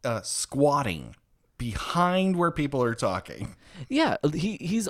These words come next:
Speaker 2: only getting master shots. <laughs>
Speaker 1: He's only getting master shots, although we see many different shots, including the shot of the camera from the television, our, the, the actual Freddy's Nightmare point of view, so, uh, <laughs>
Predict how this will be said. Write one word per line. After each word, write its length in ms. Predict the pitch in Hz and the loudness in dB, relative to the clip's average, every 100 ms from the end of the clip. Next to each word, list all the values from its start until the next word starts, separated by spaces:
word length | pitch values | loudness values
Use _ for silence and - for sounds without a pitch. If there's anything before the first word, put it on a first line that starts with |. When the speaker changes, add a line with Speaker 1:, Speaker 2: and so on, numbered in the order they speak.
| - | 2
Speaker 2:
only 320 | 175 220 277 | 2 2 -2
getting 280 | 180 151 127 | 0 2 2
master 360 | 113 120 - - | 2 -2 -2 -6
shots. 500 | 98 - 233 - 131 - | -6 -2 -2 -4 -8 -10
<laughs> 120 | - | -2
Speaker 1:
He's 480 | 240 196 240 220 196 139 | 2 2 2 -2 -4 0
only 320 | 147 127 110 | 2 2 -4
getting 320 | 80 107 98 | -6 -8 -6
master 400 | 139 139 - - | -6 -8 -10 -14
shots, 340 | - 156 147 - - - | -2 -2 -2 -6 -18 -6
although 180 | - 156 | 0 2
we 160 | 151 147 | 4 2
see 500 | - - 208 185 165 _ - | 0 -2 0 -2 -4 _ -2
many 420 | 131 160 170 151 | 2 4 4 2
different 420 | 139 190 - 101 | 0 0 0 -4
shots, 360 | - - 95 - | -2 -2 -2 -4
including 460 | 123 135 131 117 | -4 0 0 0
the 100 | 107 | -2
shot 280 | 104 131 117 - | -2 0 0 0
of 160 | 101 | -6
the 80 | 95 | -6
camera 480 | - 123 120 110 101 | -6 -4 -2 0 -2
from 220 | - 104 | -2 -6
the 100 | 95 | -8
television, 720 | - - 104 85 80 - 82 78 | -6 -4 -4 -4 -6 -6 -10 -10
our, 180 | 87 101 | -6 -6
the, 260 | 82 104 101 | -4 -6 -6
the 160 | 107 110 | -6 -4
actual 280 | 110 - 98 | -4 -6 -6
Freddy's 420 | 123 104 90 92 | -4 -4 -6 -6
Nightmare 480 | 98 98 80 80 69 | -4 -4 -6 -10 -8
point 320 | 120 87 82 | -8 -6 -6
of 80 | 101 | -8
view, 320 | 110 107 98 | -8 -8 -10
so, 400 | - 107 82 80 _ _ _ _ _ _ - | -4 -2 -2 -6 _ _ _ _ _ _ -4
uh, 480 | 95 90 87 82 | -2 -2 -2 -4
<laughs> 0 | 76 | -6